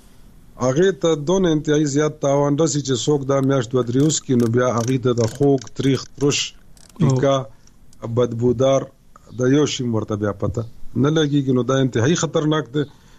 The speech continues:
Speaker 1: که په
Speaker 2: مهم.
Speaker 1: ښاریو کې څوک دا کوي، نو هغې ته هم ترې ډډه پکار ده. او نور خلک چې دی، نو هغې دې د دې نه ځان وساتي.
Speaker 2: صحیح. ډاکټر صاحب، زه یو دوه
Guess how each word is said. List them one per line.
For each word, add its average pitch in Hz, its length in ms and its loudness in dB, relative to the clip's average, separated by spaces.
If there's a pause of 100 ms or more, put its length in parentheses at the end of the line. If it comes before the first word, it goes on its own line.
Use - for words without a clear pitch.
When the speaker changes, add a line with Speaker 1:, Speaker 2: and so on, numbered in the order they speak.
(120)
Speaker 1:
که - 80 -6
په 170 60 2
Speaker 2:
مهم. 127 140 2
Speaker 1:
ښاریو 131 360 2
کې 151 100 -2 (100)
څوک 139 120 0 (140)
دا 139 100 0
کوي، 139 260 0
نو 120 200 2
هغې 135 80 2
ته 143 120 0
هم 139 60 0
ترې 139 120 0
ډډه 139 240 0
پکار 131 420 -2
ده. 127 140 -2 (720)
او 117 460 2
نور 147 420 4
خلک 135 360 -2
چې 117 120 -10
دی، 135 160 2
نو 127 100 0
هغې 117 240 0
دې 113 120 0
د 107 180 0
دې 117 120 0
نه 120 140 0 (460)
ځان 92 360 0
وساتي. 76 460 -6 (300)
Speaker 2:
صحیح. 127 340 0 (440)
ډاکټر 165 240 0
صاحب، 180 240 0
زه 180 80 2
یو 190 120 2
دوه 180 280 2